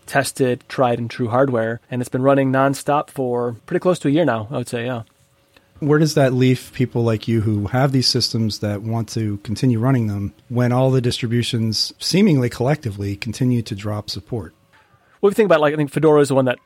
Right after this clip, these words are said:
Speaker 1: that recently dropped it. Is that correct? That's when it last
Speaker 2: Yes.
Speaker 1: made in the news.
Speaker 2: Yep.
Speaker 1: Fedora, it's kind of, um, I look at Fedora as, as not the legacy distribution. Like, they don't, they don't, they don't, they're a very forward-leaning distribution.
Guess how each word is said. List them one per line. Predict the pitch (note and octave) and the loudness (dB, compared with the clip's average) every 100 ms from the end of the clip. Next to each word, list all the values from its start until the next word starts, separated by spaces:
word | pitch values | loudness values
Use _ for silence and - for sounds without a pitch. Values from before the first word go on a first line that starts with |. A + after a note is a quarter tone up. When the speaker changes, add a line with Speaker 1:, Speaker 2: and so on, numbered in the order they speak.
| _ | _
Speaker 1:
that | C#3 | -8
recently | D3 B2+ B2+ A#2 | -6 -8 -8 -8
dropped | A#2 A2 - | -8 -10 -12
it. | - | -18
Is | - | -10
that | A#2+ - _ _ | -10 -10 _ _
correct? | - B2 A#2 - _ _ _ _ - | -6 -6 -6 -14 _ _ _ _ -14
That's | B2 | -10
when | C3 | -8
it | B2 | -4
last | C3 A#2 | -4 0
Speaker 2:
Yes. | - D#3 | 2 2
Speaker 1:
made | C3+ | 0
in | C3 | -2
the | |
news. | B2+ B2+ B2+ - | -4 -6 -8 -6
Speaker 2:
Yep. | G#2 - _ _ _ | -6 -6 _ _ _
Speaker 1:
Fedora, | F3 G3+ A3 E3+ - _ - | -2 2 4 4 0 _ -12
it's | F3+ - | -12 -12
kind | - A#3+ | -8 -4
of, | A3 | 0
um, | D#3+ C#3+ C3+ A#2 - _ | 2 2 2 -6 -12 _
I | F3 | 2
look | G#3 | 2
at | G#3 | 2
Fedora | F3 F3 E3+ D#3+ D#3+ | -2 0 4 6 4
as, | D3 C#3 C3+ - - _ | 2 -2 -2 -4 -20 _
as | C#3+ B2+ | -6 -4
not | C3+ C3+ C3 - - - _ _ | -2 0 0 -4 -16 -20 _ _
the | C3+ C3+ B2 A#2+ | -2 0 0 -2
legacy | B2 C#3 C3+ C3+ - - C3 B2+ B2 - - | -4 0 2 0 -4 -4 -2 -2 -4 -8 -2
distribution. | C3+ - B2 A#2+ - A#2 A2+ | -2 -2 -6 -6 -6 -8 -8
Like, | A#2+ | -2
they | C#3+ | 0
don't, | D#3 | 0
they | D#3+ | 2
don't, | D3 D3 _ | 2 0 _
they | D3+ | 0
don't, | D#3 - | 0 2
they're | D#3+ | 2
a | |
very | D#3+ E3 | 4 2
forward-leaning | C3+ - D3 C#3+ C3 A#2+ A#2 _ C3 B2+ A#2+ A#2 | 2 -4 0 2 2 -2 -10 _ -2 0 0 -4
distribution. | A#2 - A2+ A2 A#2 A#2 | -8 -8 -12 -10 -12 -12